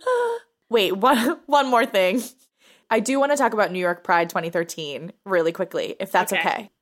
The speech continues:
Speaker 2: That's allowed. I'll allow it.
Speaker 1: I remembered as we're talking, one of the main reasons that Pride was so meaningful is that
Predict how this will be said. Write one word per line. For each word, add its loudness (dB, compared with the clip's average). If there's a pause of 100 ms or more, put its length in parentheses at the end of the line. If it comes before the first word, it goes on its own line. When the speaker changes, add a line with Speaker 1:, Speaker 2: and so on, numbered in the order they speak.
(160)
Speaker 2:
That's -6
allowed. -2
I'll 2
allow -2
it. -18 (120)
Speaker 1:
I 2
remembered 2
as 2
we're 0
talking, -2 (160)
one 2
of 0
the 0
main 0
reasons 0
that 0
Pride 2
was -2
so 0
meaningful -2 (400)
is -2
that 2